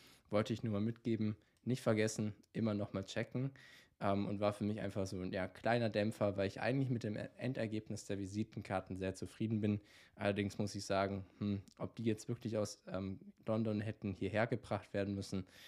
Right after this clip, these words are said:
ist dann wieder eine andere Frage. Hätte ich das gewusst, hätte ich mir das, glaub ich, nochmal ein bisschen, ja, mehr überlegt.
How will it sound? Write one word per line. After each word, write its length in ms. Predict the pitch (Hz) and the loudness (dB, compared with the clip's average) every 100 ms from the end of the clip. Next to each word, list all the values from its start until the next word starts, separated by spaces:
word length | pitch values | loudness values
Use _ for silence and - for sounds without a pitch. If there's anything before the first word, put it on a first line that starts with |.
| - | -18
ist 100 | - | -4
dann 140 | 98 98 | 0 2
wieder 160 | 101 | 2
eine 120 | 95 87 | 0 0
andere 300 | 107 - 104 | -2 -2 -8
Frage. 500 | - 92 95 95 110 - - | -4 0 2 0 -6 -10 -6
Hätte 160 | 95 | -6
ich 80 | - | -2
das 200 | 95 - | -4 -2
gewusst, 440 | - 90 101 - | -4 -2 -2 -2
hätte 160 | 87 92 | -6 -8
ich 80 | - | -6
mir 100 | 98 | -4
das, 220 | 92 - | -4 -4
glaub 140 | 92 | -4
ich, 120 | 90 - | -4 -2
nochmal 400 | 95 - 95 92 - - - - | -4 0 0 0 -6 -20 -20 -2
ein 120 | 104 | 0
bisschen, 520 | 104 120 131 120 120 131 - | 4 4 4 4 2 -4 -2
ja, 240 | 120 101 - - | 2 2 0 -8
mehr 280 | - 107 104 | 2 6 6
überlegt. 640 | 101 101 98 92 - - | 8 6 8 4 2 -10